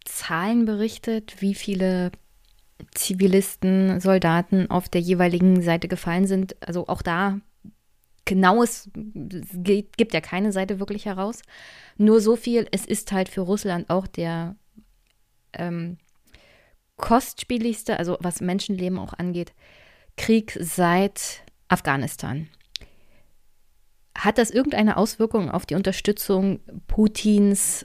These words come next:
oder des Krieges bei der allgemeinen Bevölkerung?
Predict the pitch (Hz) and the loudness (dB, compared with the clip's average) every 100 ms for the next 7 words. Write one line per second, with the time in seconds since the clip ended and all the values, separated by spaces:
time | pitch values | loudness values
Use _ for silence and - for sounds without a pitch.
0 | - 190 196 185 180 180 - - - 214 | 0 6 8 6 4 0 -6 -4 0 2
1 | 214 214 - 190 185 175 - 180 196 190 | 2 0 -2 -2 0 0 2 2 2 2
2 | 185 196 185 185 180 254 311 | 2 4 4 4 2 0 -2